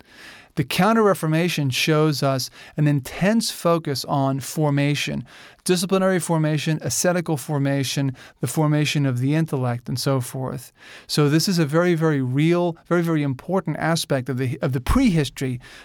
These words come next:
to the, to the, to the, um, Protestant Reformation. And these aspects had to be addressed at the Council of Trent.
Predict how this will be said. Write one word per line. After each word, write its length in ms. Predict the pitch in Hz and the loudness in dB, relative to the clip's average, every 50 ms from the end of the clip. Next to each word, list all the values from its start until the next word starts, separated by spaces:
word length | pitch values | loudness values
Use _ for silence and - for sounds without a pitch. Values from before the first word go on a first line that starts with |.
| _ - | _ -2
to 160 | - 160 143 | 0 2 2
the, 140 | 135 139 - | 2 0 0
to 200 | - - 151 143 | 0 -2 0 0
the, 120 | 135 127 | 0 0
to 400 | 127 - 156 - - - - 151 | -2 -4 -6 -6 -4 -2 0 2
the, 240 | 139 139 131 143 - | 2 2 2 2 0
um, 340 | 139 135 127 131 131 131 - _ _ - | 0 0 0 0 -2 -4 -6 _ _ -8
Protestant 400 | - - 160 160 156 - 147 156 | 0 2 2 2 2 0 -2 -4
Reformation. 760 | 151 131 - 139 147 165 180 185 175 - - 156 139 135 127 - - - - - - - - - - | -4 -4 -4 -2 0 2 2 2 0 0 -2 -2 -2 -2 -4 -6 -10 -20 -20 -20 -20 -20 -20 -16 -6
And 400 | - 165 156 151 156 156 156 - - | -2 2 2 4 4 2 2 0 -4
these 560 | - 160 170 135 135 170 202 226 233 226 - - | -6 -6 -4 -2 0 2 4 6 4 4 4 2
aspects 540 | 151 170 180 180 156 - - 156 143 127 - | 0 2 2 0 0 0 0 0 0 0 -4
had 220 | - 165 175 180 | -4 -2 -2 0
to 60 | 160 165 | 0 -2
be 160 | 156 156 151 | -2 -2 -2
addressed 580 | - 143 123 127 143 170 185 165 139 123 - | -2 -2 -2 0 0 2 2 2 0 -2 -4
at 120 | - - 127 | -4 -4 -4
the 80 | 143 | -4
Council 400 | 131 - 139 135 135 127 120 131 | -4 -2 -2 0 0 -2 -2 -4
of 80 | 120 123 | -8 -8
Trent. 540 | - - - - 170 143 127 131 123 - | -8 -8 -4 -2 0 0 -2 -4 -8 -12